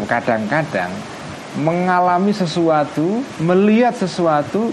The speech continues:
yang tidak mungkin dilihat pada saat jenengan itu terjaga, tidak tidur maksudnya. Jadi artinya tidur itu adalah alam baru,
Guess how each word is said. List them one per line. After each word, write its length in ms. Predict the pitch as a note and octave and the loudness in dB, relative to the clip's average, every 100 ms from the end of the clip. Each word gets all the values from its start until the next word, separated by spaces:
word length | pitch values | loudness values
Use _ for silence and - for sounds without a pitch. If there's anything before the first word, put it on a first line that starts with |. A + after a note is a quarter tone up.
| - | 0
yang 220 | G3+ A3+ | 0 2
tidak 300 | A3 A3+ A3+ | 2 2 2
mungkin 400 | G#3 A3 G#3 G#3+ | 2 2 2 2
dilihat 480 | G3+ F#3+ F#3 A#3+ - | 2 2 2 2 0
pada 240 | F3+ E3 | 0 0
saat 320 | D3+ E3 F#3+ C#3+ | 2 2 2 0
jenengan 400 | C3+ D3 D3+ D3+ | 0 0 0 0
itu 420 | D3 F#3+ G3 F3+ - - - - - - - | -2 -2 -2 -4 -6 -14 -16 -16 -16 -16 -2
terjaga, 640 | E3+ D3+ D#3 D3+ A#2+ E2+ | -2 2 0 0 -2 -4
tidak 320 | E2+ B2 A2 B2+ | -4 -2 -2 -2
tidur 240 | D#3 A2 | -2 -4
maksudnya. 400 | F2+ E2+ E2+ - - - - - - - - | -4 -8 -10 -12 -14 -16 -16 -16 -16 -16 -6
Jadi 320 | - C#3 G#3+ | -2 2 2
artinya 560 | G#3+ D#3+ D#3+ B3 C#3+ C#3 - - - - - - | 0 0 2 2 2 0 -6 -16 -18 -18 -18 -2
tidur 560 | C#4 C#4+ - F3+ D#3+ G#3 G#3+ - | 0 0 2 2 4 0 -6 -6
itu 240 | E3+ E3+ B3 | -2 0 0
adalah 480 | F#3+ E3 F#3 F#3+ - | 2 2 2 0 -2
alam 560 | F3 F3 F3 F#3 F3 | 2 4 4 2 0
baru, 560 | D#3 C3 B2 A2 G2 | 0 0 0 0 -2